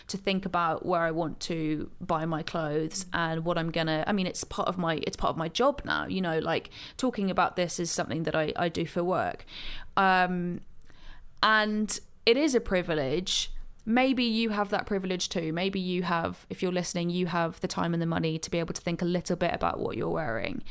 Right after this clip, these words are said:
If that's the case, then I would really think twice before you support brands. And I, I have to say, I do name, I name and shame brands because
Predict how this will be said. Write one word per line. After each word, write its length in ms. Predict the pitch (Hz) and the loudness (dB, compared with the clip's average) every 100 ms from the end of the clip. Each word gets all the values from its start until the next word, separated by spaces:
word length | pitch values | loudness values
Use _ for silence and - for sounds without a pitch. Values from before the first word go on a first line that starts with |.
| - - - | -6 -6 -2
If 220 | - 214 | 0 2
that's 260 | 240 - - | 2 2 -2
the 100 | 196 | -2
case, 640 | 190 170 202 220 - - - - - | 0 0 0 -2 -6 -6 -10 -16 -4
then 140 | 208 | 0
I 60 | 196 | 2
would 160 | 202 | 2
really 500 | 196 208 202 196 190 | 2 4 6 6 2
think 340 | 190 196 180 - | 0 -2 -2 -4
twice 560 | 196 180 170 180 - | 2 2 2 0 -2
before 840 | - - 196 196 202 185 180 175 180 - - - | -2 0 -2 0 0 2 2 0 -2 -8 -12 -6
you 280 | 196 202 196 | 0 2 2
support 680 | - 196 - 196 185 175 - - - - - - - - - - - | 0 0 0 2 2 0 -6 -20 -20 -20 -20 -20 -20 -20 -20 -20 2
brands. 400 | 233 233 233 226 - | 4 6 4 2 4
And 160 | 247 - - | 4 4 2
I, 220 | 247 254 254 | 2 2 2
I 80 | |
have 200 | 254 269 - | 4 2 2
to 60 | |
say, 200 | 254 254 | 2 4
I 120 | 240 | 4
do 340 | 240 247 240 233 | 4 4 4 4
name, 280 | 226 226 - | 2 2 2
I 140 | 233 | 4
name 300 | 240 226 220 | 4 4 2
and 120 | 220 | 2
shame 280 | - 208 208 | 2 0 0
brands 420 | 202 220 214 196 | 2 2 2 0
because 600 | 196 196 208 196 190 - | 0 0 2 4 4 0